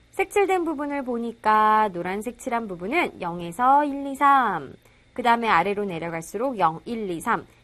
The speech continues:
일씩 커지는 요렇게 수가 있어요. 그랬을 때 덧셈표 안에는 어떤 규칙이 있을까요? 파란색으로 칠해진 수를 보세요.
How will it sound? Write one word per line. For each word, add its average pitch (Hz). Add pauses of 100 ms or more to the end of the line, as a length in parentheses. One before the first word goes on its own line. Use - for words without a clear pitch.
(100)
일씩 262
커지는 359
요렇게 175
수가 208
있어요. 160 (760)
그랬을 247
때 202 (160)
덧셈표 220
안에는 196
어떤 254
규칙이 277
있을까요? 220 (960)
파란색으로 339
칠해진 311
수를 294
보세요. 196